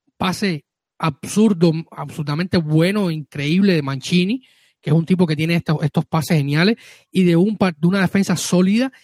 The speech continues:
y de las atajadas de Rui Patricio. O sea, fue una victoria de equipo. El gol es el que gana, correctamente, pero esto es un juego de equipo. O sea, no tenemos que agradecerle absolutamente. O sea, no, no, no es que ganamos la final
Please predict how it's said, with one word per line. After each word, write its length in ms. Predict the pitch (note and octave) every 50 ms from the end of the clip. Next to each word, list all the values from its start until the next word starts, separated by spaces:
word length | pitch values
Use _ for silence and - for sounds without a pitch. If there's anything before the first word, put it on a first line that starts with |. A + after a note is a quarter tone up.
| _ _
y 120 | - F3 E3+
de 80 | E3
las 140 | D#3+ D#3 B2+
atajadas 400 | D3 D3 C3+ B2 C3 E3 F3+ F#3+
de 80 | F3+ D3+
Rui 140 | C3+ C#3+ C3
Patricio. 280 | C3+ C3+ D#3 D#3+ E3+
O 40 | D#3
sea, 180 | D#3+ D#3+ C#3+ B2+
fue 180 | - - F3+ G3+
una 140 | A#3+ B3
victoria 340 | G#3 F3+ D3+ - G3 G3+ G#3+
de 80 | F#3 E3
equipo. 340 | D#3 F3 F#3 D3+ C#3+ C3+ - _ _ _ _ _
El 220 | - E3 E3 D#3+ C#3+
gol 260 | C#3 E3+ F3+ F#3 G3+
es 60 | G3+
el 120 | G3+ F#3+ D#3+
que 120 | - E3+
gana, 300 | D#3+ E3 E3+ D#3 C#3 C3+ -
correctamente, 640 | - D3 D3 D#3 E3+ - F3+ F3 F3+ E3+ - D#3
pero 160 | C#3+ D3+ D3+ F3
esto 140 | - A#3
es 40 | G#3
un 160 | G#3 G#3 E3+
juego 240 | D#3 F3+ G#3+ G#3+ G3
de 80 | F3 D#3
equipo. 300 | D3 E3 G3+ G3 D#3+ D3+
O 20 |
sea, 180 | C#3 - D#3+ C#3+ - - - _ _ -
no 220 | D#3+ F3 F#3 G3+
tenemos 260 | F#3 F#3 F3+ G#3 G#3+
que 80 | - F3
agradecerle 600 | D#3 D3+ D3+ C#3+ - F#3+ F#3+ F#3 E3+ D#3+ E3 D#3 _ _
absolutamente. 880 | - D#3 D3 - - D#3 D3 E3 F3+ F#3+ F3 F#3 G3 F#3 - F3+ E3 -
O 260 | _ _ _ _ _
sea, 200 | - F#3+ F3+ D#3+
no, 120 | E3 E3+ -
no, 260 | - E3 F3 F3+ F#3 E3+
no 140 | F3 F#3
es 80 | G#3 -
que 240 | - A3 G#3 F#3 -
ganamos 420 | D#3 E3 E3 D#3+ F3 G3 G#3+ G#3 F#3+
la 120 | F3+ D#3
final 420 | - D#3 D#3 F3+ G3+ A#3+ C4 B3+